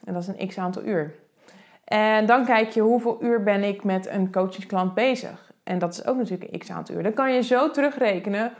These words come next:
hoeveel klanten jij moet bedienen om aan dat bedrag te komen. En voelt het dan goed of niet? Eh, daar kan je dan in schuiven. Maar zo heb je dus wel een bepaald tarief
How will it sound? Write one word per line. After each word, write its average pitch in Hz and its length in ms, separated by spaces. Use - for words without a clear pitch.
hoeveel 277 220
klanten 262 360
jij 196 120
moet 170 180
bedienen 170 480
om 320 200
aan 233 200
dat 214 180
bedrag 220 300
te 196 120
komen. 151 460
En 190 140
voelt 247 240
het 220 100
dan 190 140
goed 311 280
of 202 140
niet? 262 500
Eh, - 140
daar 214 220
kan 254 140
je 226 60
dan 196 160
in 185 80
schuiven. 180 640
Maar 202 160
zo 254 220
heb 233 180
je 226 100
dus 196 200
wel 220 560
een 190 260
bepaald 180 760
tarief 226 600